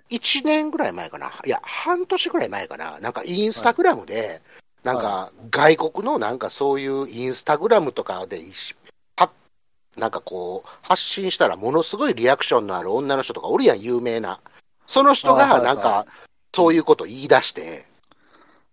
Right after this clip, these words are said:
Speaker 2: はい、はい。嫌いな言葉で言うと、
Speaker 1: だから、
Speaker 2: インフルエンサーってやつですね。
Speaker 1: あ、そうそう。そのインフルエンサーの人が言うてるからって言うて、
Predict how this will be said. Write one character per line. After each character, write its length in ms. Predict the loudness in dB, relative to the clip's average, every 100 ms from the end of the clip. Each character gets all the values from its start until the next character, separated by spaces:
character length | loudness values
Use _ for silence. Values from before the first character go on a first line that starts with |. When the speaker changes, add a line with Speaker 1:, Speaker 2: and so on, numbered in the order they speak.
| -8
Speaker 2:
は 140 | -6
い、 60 | -6
は 160 | -10
い。 60 | -12 2
嫌 160 | 4 6
い 40 |
な 80 | 4
言 120 | 6
葉 60 | 6
で 80 | 6
言 100 | 4
う 40 |
と、 80 | -2
Speaker 1:
だ 60 |
か 0 |
ら、 0 |
Speaker 2:
イ 60 | 0
ン 100 | 0
フ 140 | 4
ル 140 | 6 8
エ 60 | 6
ン 120 | 4
サ 220 | 2 -2
ー 20 | -6
っ 40 |
て 80 | -14
や 80 | -18
つ 40 |
で 60 | -18
す 40 |
ね。 60 | 6
Speaker 1:
あ、 220 | 10 10
そ 160 | 8 0
う 40 |
そ 340 | 0 -8 -8 -12
う。 40 | -20 -6
そ 140 | 4
の 180 | 4 4
イ 140 | 2
ン 100 | -2
フ 120 | -2 0
ル 120 | 4
エ 120 | 6
ン 100 | 4
サ 200 | 2 0
ー 40 |
の 140 | -2 -10
人 600 | -12 -4 -4 -4 -8 -4
が 340 | 6 6 6 -2 -18
言 180 | -2 0
う 60 | 4
て 140 | 6
る 120 | 6
か 180 | 4 -2
ら 120 | -2
っ 40 | -6
て 180 | -8 -8
言 220 | -2 -2
う 100 | -2
て、 320 | 6 8 8